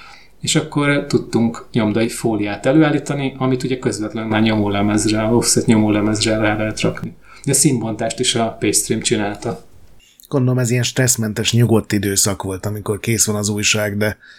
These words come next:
Speaker 2: nem kompatibilis, mert a nyomda nem tud még digitális fájlokat kezelni.
Speaker 1: Hát semmi, ez ilyen, egy, egy hatalmas hackerés volt az egész. Például az is egy jó sztori, hogy a, megnézitek, tökéletes magyar elválasztás van már az első lapszámban.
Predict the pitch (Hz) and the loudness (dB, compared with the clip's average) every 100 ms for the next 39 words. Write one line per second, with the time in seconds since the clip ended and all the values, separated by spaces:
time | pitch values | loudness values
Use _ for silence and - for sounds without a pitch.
0 | - - _ 104 107 107 110 113 107 120 | -20 -20 _ -12 -8 -6 -4 -4 0 2
1 | 113 107 120 - - 131 113 117 117 135 | 2 4 4 2 -2 -2 2 4 4 4
2 | 135 123 120 123 117 117 113 113 104 110 | 6 6 8 6 4 2 2 4 4 4
3 | 110 110 107 - 107 107 101 110 - 113 | 4 4 2 2 2 4 2 -2 -2 -2
4 | 113 117 113 123 - - - 156 - 123 | 2 2 2 0 -4 -12 -4 0 2 2
5 | 120 117 113 127 123 123 123 117 - - | 0 -2 0 2 2 0 -6 -10 -12 -12
6 | 185 - 131 143 147 147 147 143 - 127 | -12 -8 -6 -4 -4 -4 -4 -2 0 0
7 | - 120 - 113 110 - 117 - 120 110 | 0 -2 -2 -4 -2 -4 -4 -2 -2 -2
8 | 110 107 - - - - - - 139 165 | -4 -8 -12 -16 -20 -20 -18 -4 0 2
9 | 147 143 131 135 131 - 127 123 123 - | 2 0 0 0 0 4 6 6 2 -4
10 | - - 156 - - - - 131 123 139 | -10 -6 -6 -6 -20 -20 -4 0 0 0
11 | 143 151 135 123 123 123 160 - - - | 0 2 2 0 0 0 -2 -8 -18 -20
12 | - - 160 131 120 123 - 127 110 110 | -4 2 2 2 0 0 0 2 2 2
13 | 107 104 107 - 113 - 120 113 113 113 | 2 0 -2 -4 -6 -6 -4 -4 -6 -2
14 | 120 107 - 104 98 - 98 107 107 107 | -2 0 -2 -2 -2 0 0 -2 -8 -10
15 | 107 | -12